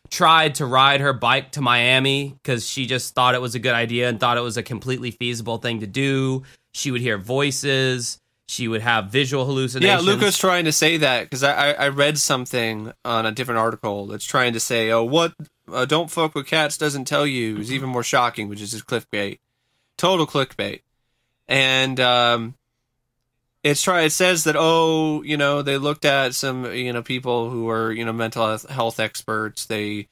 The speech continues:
Speaker 2: saw that, you know, he might have had, uh, schizophrenia and da da da da da. And he, he was interviewed and he was saying things like, "Oh, I started hearing voices when I was seventeen years old." But this could all just be another, uh, game that he's playing.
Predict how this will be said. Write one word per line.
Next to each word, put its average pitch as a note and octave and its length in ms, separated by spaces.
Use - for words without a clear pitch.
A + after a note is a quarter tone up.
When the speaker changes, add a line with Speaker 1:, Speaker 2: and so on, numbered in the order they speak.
Speaker 2:
saw A2+ 420
that, A2 320
you A2+ 120
know, G#2 420
he A2+ 220
might A2+ 320
have G#2+ 80
had, G#2+ 460
uh, G#2 280
schizophrenia D3 1200
and G#2 120
da A2 120
da G#2+ 100
da A2 120
da B2+ 140
da. C#3 640
And G#2+ 580
he, B2 300
he A#2+ 200
was A2+ 220
interviewed A#2 520
and A2 80
he A2 80
was A2+ 120
saying A#2 260
things A2+ 280
like, A#2+ 140
"Oh, B2+ 260
I A#2+ 160
started A#2+ 340
hearing A2+ 280
voices A#2+ 800
when A2+ 100
I G#2+ 80
was G2+ 140
seventeen A2 420
years G#2+ 220
old." C3+ 640
But B2+ 240
this D#3+ 200
could C#3 100
all B2 180
just B2+ 280
be A#2+ 160
another, A2 680
uh, G#2+ 540
game D3 420
that G#2+ 120
he's F#2+ 140
playing. - 420